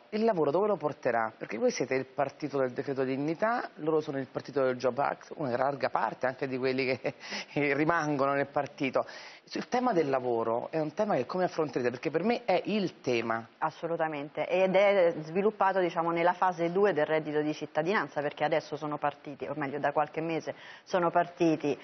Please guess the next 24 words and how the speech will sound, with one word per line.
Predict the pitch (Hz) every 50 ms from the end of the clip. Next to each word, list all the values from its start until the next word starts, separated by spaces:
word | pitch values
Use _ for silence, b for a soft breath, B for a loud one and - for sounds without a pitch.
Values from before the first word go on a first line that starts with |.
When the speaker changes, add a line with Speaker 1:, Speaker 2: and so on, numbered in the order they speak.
| B B B B
Speaker 2:
gli, | _ 156 170 170
eh, | 175 175 170 165 165 165
assegni, | 151 151 151 151 143 - 156 - - - 202 185 165 156 156 151 160 156 151 147 -
eh, | - 147 151
quindi, | - - 170 165 156 156
diciamo, | 147 143 - 160 151 151
la | 147 147 151
parte | - 170 165 - 165
di | 151 147
sostegno | - 156 151 - - 165 160 160 190 220
al | 233
reddito, | 202 196 156 151 160 156 175 175 190 202 190
e | - 202 208
adesso | 202 175 147 143 - - 170
si | - 160
sta | 156 - - 151
lavorando, | 143 147 165 175 160 143 147 139
anzi | - 147 156 143 -
da | 143 143 143
qualche | - 165 151 - -
mese | 190 180 151 139 156 151
si | 151 156
sta | - - 160
lavorando | 147 151 160 165 165 151 139 143 151 151 160 160